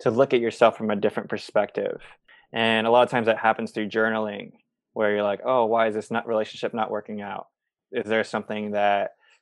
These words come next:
and, like, really going deep into it. So I, so just looking over, like, "Hey, uh, this relationship didn't work out. Was there something of value that I was holding that,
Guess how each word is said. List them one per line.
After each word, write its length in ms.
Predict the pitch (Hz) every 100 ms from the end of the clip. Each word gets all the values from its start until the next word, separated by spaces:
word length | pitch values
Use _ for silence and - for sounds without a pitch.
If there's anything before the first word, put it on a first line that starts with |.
| _ -
and, 80 | 113
like, 160 | 110
really 220 | 120 120 110
going 280 | 113 104 101
deep 220 | 110 107
into 300 | 110 - 107
it. 260 | 101 98
So 140 | - 110
I, 200 | 110 107 - _ _ - 139
so 540 | - 120 113 110 110 110
just 220 | 123 -
looking 260 | 131 147
over, 320 | 123 139 135 117
like, 240 | 107 104 _ _ _ - -
"Hey, 400 | 127 113 104 107 117
uh, 220 | 110 104
this 200 | 120 -
relationship 460 | 117 113 113 113
didn't 220 | - 113 110
work 240 | 107 -
out. 440 | 110 117 101 - _ _ _ _
Was 160 | 113 113
there 100 | 110
something 600 | - 117 120 117 107 110 -
of 120 | 107
value 320 | 113 123 117
that 120 | 104
I 140 | 104 117
was 140 | 113
holding 600 | - 113 110 107 104 101 _ _ _ 107
that, 640 | 110 104 104 101 101 -